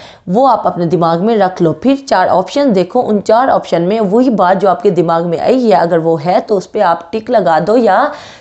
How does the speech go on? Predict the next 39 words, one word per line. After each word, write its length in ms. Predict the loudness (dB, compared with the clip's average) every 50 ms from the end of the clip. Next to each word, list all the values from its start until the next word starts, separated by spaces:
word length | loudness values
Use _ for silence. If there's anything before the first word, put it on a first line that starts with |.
| -20
सर्कल 420 | -6 -2 -2 -2 0 0 0 0 0
लगा 320 | 0 -2 -2 -4 -4 -4
दो। 200 | -6 -8 -10 -12 -14 -18 -20 -20 -20 -20 -20 _ -4
आप 240 | -2 -2 -2 0 0
जो 80 | -2 0
क्वेश्चन 340 | 0 0 -2 0 0 0 0
नंबर 220 | 0 0 2 2
वन 260 | 2 2 0 0 0 0
का 180 | 0 0 0
फर्स्ट 500 | 0 -4 -10 -6 -2 0 0 0 -2 -4 -4
पार्ट 360 | -2 0 0 2 0 -2 -2 -2
है 140 | 0 0 2
वो 160 | 2 0 0
है 220 | 0 2 2 0 0
फ़ोर 480 | 0 -4 -6 -2 0 2 2 2 0 0
एक्स 360 | 0 0 -2 -2 -2 -4 -6 -6
प्लस 360 | -4 -4 -2 -2 -2 -2 -4 -8 -10
थ्री 260 | -6 -4 -2 0 0
वाई 280 | 0 2 0 0 0 0
माइनस 500 | 0 -2 -2 -2 -2 -2 -2 -4 -6 -8 -8 -4
टू 100 | -2 0 0 0 -2 -2 -2
is 220 | 0 0 0 0 -2 -2
an 200 | -2 -2 -2 -2 -4 -4
algebraic। 760 | -2 0 0 2 2 2 0 2 2 2 2 2 0 0 0 -2 -2 -2 -6 -12 -18 -20 -20 -20 -20 -16 _ -4
आप 120 | -2 -2 0
देखें, 420 | 0 2 0 0 0 0 -4 -4 -4 -8 -14 -20 -14 _ -2
आप 220 | -2 0 0 0 0 0
बुक 200 | 0 0 0 0
में 160 | 0 2 2
देख 280 | 2 2 2 2 2 2
लें, 280 | 2 2 2 2 0 0
रिव्यू 360 | 0 0 2 2 2 2 2
एक्सरसाइज 480 | 0 0 -4 -6 -4 0 0 0 0 0
फ़ोर 260 | -2 -2 0 0 2
निकाल 400 | 0 0 0 0 0 2 2 2
लें। 200 | 0 0 0 0
आपके 280 | 0 0 0 -2 -6 -4
पास 200 | -2 -2 -2 0
जो 200 | 0 0 2 2